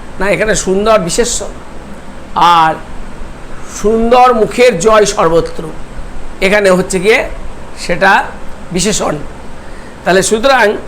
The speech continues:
একটি পদ, কিন্তু সেটি যখন ব্যবহার করা হচ্ছে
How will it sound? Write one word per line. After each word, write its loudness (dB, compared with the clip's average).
একটি 2
পদ, 2
কিন্তু 0
সেটি 2
যখন 2
ব্যবহার 4
করা 4
হচ্ছে 2